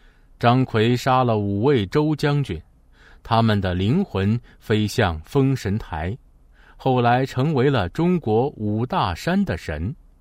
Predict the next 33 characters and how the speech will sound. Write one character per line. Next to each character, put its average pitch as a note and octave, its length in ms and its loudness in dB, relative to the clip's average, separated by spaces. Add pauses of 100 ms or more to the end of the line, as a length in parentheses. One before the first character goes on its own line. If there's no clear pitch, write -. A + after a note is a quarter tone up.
(760)
姜 D#3 280 2
子 G#2 200 0
牙 G2+ 320 0
不 D#3+ 240 -2
知 F3 200 0
道 C#3 300 0
该 E3+ 240 -2
怎 G#2 240 0
么 C#3+ 220 0
和 C3+ 340 -4
这 F#3+ 300 2
种 F#2 200 -2
魔 F2 280 -2
法 D#2 320 -6
战 D3+ 240 -2
斗， F2 260 -4 (540)
但 G2+ 200 0
是 F#2 280 -4 (340)
杨 C3 300 2
戬 F2 300 -2
来 D#2 260 -6
了， B2 160 -4 (380)
带 G#2+ 240 6
来 F#2 180 4
了 F#2+ 300 2
军 F#3+ 340 2
队 C3+ 260 2
用 G#2 200 2
的 E2+ 160 -4
东 F3 260 0
西。 - 220 -8 (320)
他 F2+ 160 -2
说 F2+ 340 -4